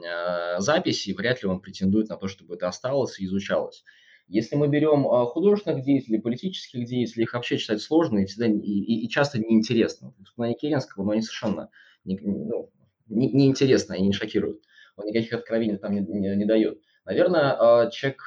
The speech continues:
э, занимающий определенное место в обществе, знает, что его дневники потом будут опубликованы, будут написаны. А, и тут либо он пишет с желанием потом это продать и публиковать, либо он просто знает, что это будет написано. То есть он представляет себе,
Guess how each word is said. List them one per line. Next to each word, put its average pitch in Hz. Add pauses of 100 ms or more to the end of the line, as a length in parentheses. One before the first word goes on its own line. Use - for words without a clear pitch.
э, 110
занимающий 110
определенное 110
место 175
в 117
обществе, 123
знает, 127
что 123
его 107
дневники 107
потом 101
будут 101
опубликованы, 127
будут 95
написаны. 165 (360)
А, 110
и 117
тут -
либо 135
он 113
пишет 113
с -
желанием 104
потом 95
это -
продать 107
и -
публиковать, 160
либо 135
он 113
просто 117
знает, 120
что 98 (260)
это 101
будет 131
написано. 104
То 92
есть 87
он 101
представляет 113
себе, 98